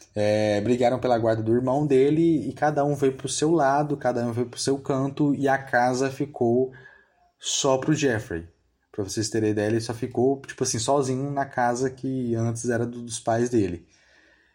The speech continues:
E aí, com esse rapaz já no carro, ele convida ele pra ir pra, pra casa. Afinal de contas, a casa tava toda pra ele. E esse rapaz aceitou, né? Faltava algum tempo ainda pra começar o show e tudo mais, ele resolveu ir pra lá.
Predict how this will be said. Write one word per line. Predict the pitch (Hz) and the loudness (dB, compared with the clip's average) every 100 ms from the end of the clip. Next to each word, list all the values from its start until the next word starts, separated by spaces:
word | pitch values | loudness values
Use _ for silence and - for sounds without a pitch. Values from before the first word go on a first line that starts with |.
| _ _ _ | _ _ _
E | 196 | 2
aí, | 208 196 208 | 4 4 4
com | 196 | 2
esse | 175 160 | 2 2
rapaz | 143 135 131 120 | -2 0 0 2
já | 120 | 0
no | 147 | -2
carro, | 160 127 127 131 147 | -2 0 0 0 0
ele | 131 127 131 117 107 98 98 | 2 2 0 -2 -4 -6 -10
convida | - 151 139 113 147 143 | -2 0 2 2 2 4
ele | 113 117 135 | 4 2 0
pra | 131 131 | 0 0
ir | 120 127 | 0 -2
pra, | 131 131 127 113 85 - | -2 0 0 0 -2 -8
pra | - 120 | -10 -8
casa. | - 139 131 98 85 - | -4 -2 -2 -4 -8 -10
Afinal | - 90 92 | -12 -10 -10
de | 92 | -10
contas, | 92 92 92 131 | -8 -8 -8 -6
a | 147 | -4
casa | - 104 | -2 -4
tava | 113 120 120 | -4 -4 -4
toda | - 107 113 110 | -4 -4 -2 -4
pra | 98 82 | -6 -8
ele. | - - _ _ _ _ _ _ _ _ _ - | -10 -16 _ _ _ _ _ _ _ _ _ -6
E | 113 | -2
esse | 151 151 | 0 0
rapaz | 117 117 98 | -2 -2 -2
aceitou, | 98 143 156 147 151 | 0 0 0 0 0
né? | 160 127 127 - - | 0 -4 -8 -14 -12
Faltava | - 107 107 107 | -4 -2 2 2
algum | 110 104 104 | 0 -2 -4
tempo | 107 107 104 | -2 -2 -2
ainda | 104 110 | -2 -2
pra | - 101 | -2 -4
começar | 98 98 95 92 | -4 -6 -4 -4
o | 113 | -4
show | - 117 123 123 | -4 0 2 2
e | 107 | 0
tudo | 104 131 | -4 -4
mais, | 123 110 135 127 | -2 0 0 -2
ele | 110 | -2
resolveu | 104 117 104 101 101 | -2 -2 -2 0 0
ir | 104 | 0
pra | 143 | 0
lá. | 135 120 - | 2 0 -2